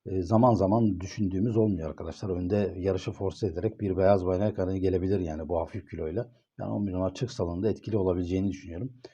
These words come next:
Bu safkanları size önereceğim. Bir de çok sürpriz arayanlara da dokuz numaralı Kalkan Dere diyeceğim ben Vedat Abiş idaresinde arkadaşlar. Umarım bu safkanlarla da bu koşuyu atlatırız.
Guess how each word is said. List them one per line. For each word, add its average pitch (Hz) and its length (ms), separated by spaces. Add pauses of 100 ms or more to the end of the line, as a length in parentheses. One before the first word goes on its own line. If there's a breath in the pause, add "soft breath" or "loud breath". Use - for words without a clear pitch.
(200 loud breath)
Bu 151 40
safkanları 92 600
size - 200
önereceğim. 87 420
Bir 165 180
de 120 100
çok - 260
sürpriz 151 440
arayanlara 101 520
da 139 200 (280 loud breath)
dokuz 127 240
numaralı 110 360
Kalkan 123 460
Dere 110 200
diyeceğim 87 280
ben 85 180
Vedat 90 240
Abiş 80 200
idaresinde 82 440
arkadaşlar. 82 360 (640 soft breath)
Umarım 127 380 (380 loud breath)
bu - 40
safkanlarla 90 640
da 131 120
bu 104 100
koşuyu 127 420 (220)
atlatırız. - 680